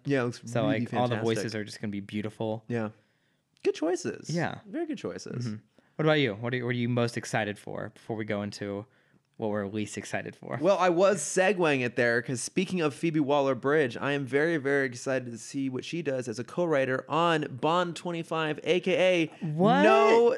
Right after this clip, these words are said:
Speaker 1: Time to Die.
Speaker 2: You were excited about a Bond film?
Speaker 1: I
Speaker 2: There's
Speaker 1: know.
Speaker 2: a Bond film coming out?
Speaker 1: If, uh, if we're gonna continue to be cliches of ourselves, if <laughs> I'm just gonna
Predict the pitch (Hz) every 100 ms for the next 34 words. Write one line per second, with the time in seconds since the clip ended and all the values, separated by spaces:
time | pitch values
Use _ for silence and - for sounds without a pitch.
0 | 170 214 202 202 196 190 160 208 233 170
1 | 151 175 208 226 220 196 196 202 190 156
2 | 143 175 - 247 254 190 208 - - 180
3 | 226 320 320 359 370 190 175 170 190 180
4 | 180 147 190 190 180 170 147 196 202 165
5 | 185 151 196 196 180 190 202 170 151 -
6 | 196 196 226 233 - - 160 - - -
7 | - - _ - 151 175 180 185 143